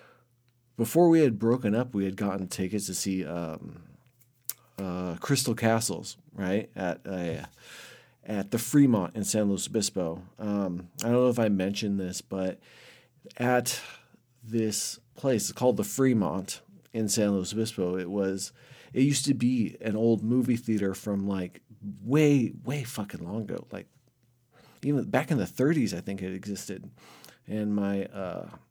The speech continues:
grandfather had done all the artwork on all the s-, ceilings and walls with all the lights. It looked really classic thirties style.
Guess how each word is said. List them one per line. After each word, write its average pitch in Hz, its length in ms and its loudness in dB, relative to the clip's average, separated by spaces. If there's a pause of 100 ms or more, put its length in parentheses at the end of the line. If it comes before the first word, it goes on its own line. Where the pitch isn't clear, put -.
(440)
grandfather 95 720 4
had 92 300 -10
done 107 240 2
all 110 260 4
the 101 100 0
artwork 104 500 -2
on 98 200 -4
all 101 180 -2
the 101 60 -8
s-, - 200 -4
ceilings 110 500 0
and 92 120 -4
walls 95 420 0 (300)
with 98 240 -8
all 104 120 0
the 85 80 -4
lights. 90 340 -4
It 92 60 -10
looked 110 260 -2
really 110 260 0
classic 101 480 -6
thirties 107 320 -2 (760)
style. 101 720 0